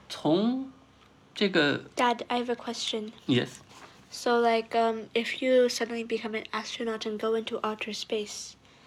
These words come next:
Speaker 2: and in, like, one year for you, will you look old,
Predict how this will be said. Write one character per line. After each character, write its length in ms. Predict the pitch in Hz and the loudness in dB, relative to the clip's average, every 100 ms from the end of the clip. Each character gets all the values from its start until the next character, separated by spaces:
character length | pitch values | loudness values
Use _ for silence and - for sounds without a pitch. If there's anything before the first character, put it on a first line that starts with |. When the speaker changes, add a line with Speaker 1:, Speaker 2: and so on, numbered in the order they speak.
| - - _ - - | -20 -20 _ -20 -8
Speaker 2:
and 360 | 233 233 226 | -2 -2 0
in, 220 | 226 220 214 | 0 0 0
like, 300 | 214 214 - | -4 -4 0
one 220 | 226 226 | 0 0
year 260 | 220 220 | -2 -4
for 180 | 214 208 | -4 -6
you, 260 | 208 214 214 | -4 -2 -2
will 220 | 214 214 | 0 -2
you 220 | 214 233 | -2 -2
look 240 | 220 214 - | -2 -6 -4
old, 300 | 214 214 | -2 -2